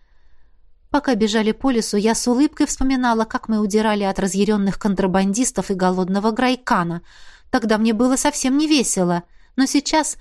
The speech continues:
страх стерся из памяти, уступив место приятному послевкусию от незабываемых приключений. «Закрой глаза», попросил Хуан, едва мы выбежали на небольшую полянку. «А это зачем?»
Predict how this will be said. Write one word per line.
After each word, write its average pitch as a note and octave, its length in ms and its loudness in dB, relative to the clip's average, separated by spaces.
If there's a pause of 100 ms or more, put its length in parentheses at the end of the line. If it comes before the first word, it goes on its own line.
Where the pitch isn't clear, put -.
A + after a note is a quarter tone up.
(120)
страх - 480 -2
стерся - 460 -2
из G#3+ 140 0
памяти, G3+ 420 -2
уступив - 540 -4
место G#3+ 300 -2
приятному G3 560 0
послевкусию B3 880 -2 (380)
от - 200 -4
незабываемых F3+ 880 0
приключений. G3+ 840 -4 (640)
«Закрой E3 380 -4
глаза», - 400 -8 (480)
попросил E3+ 480 -2
Хуан, F#3+ 420 0
едва F#3+ 320 0
мы F3+ 140 2
выбежали G3+ 460 0
на A3 100 0
небольшую G3 520 -2
полянку. E3 640 -4 (720)
«А E4 240 4
это A#3+ 260 2
зачем?» G#3+ 520 0